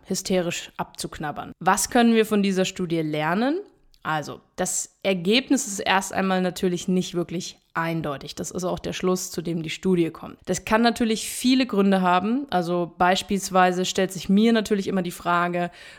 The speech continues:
wurde dort ein C-B-D-Isolat verwendet oder wurde ein Vollspektrumöl verwendet? Ähm,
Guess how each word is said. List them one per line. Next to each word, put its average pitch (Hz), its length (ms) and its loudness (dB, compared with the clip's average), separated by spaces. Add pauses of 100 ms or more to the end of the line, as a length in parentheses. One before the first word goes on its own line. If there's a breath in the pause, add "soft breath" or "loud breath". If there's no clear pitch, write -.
wurde 196 240 6
dort 180 220 4
ein 175 100 -4
C-B-D-Isolat 165 960 0
verwendet 214 600 2
oder 170 240 -2
wurde 160 160 -2
ein 156 80 -6
Vollspektrumöl 202 880 0
verwendet? 180 760 -2
Ähm, 170 340 -2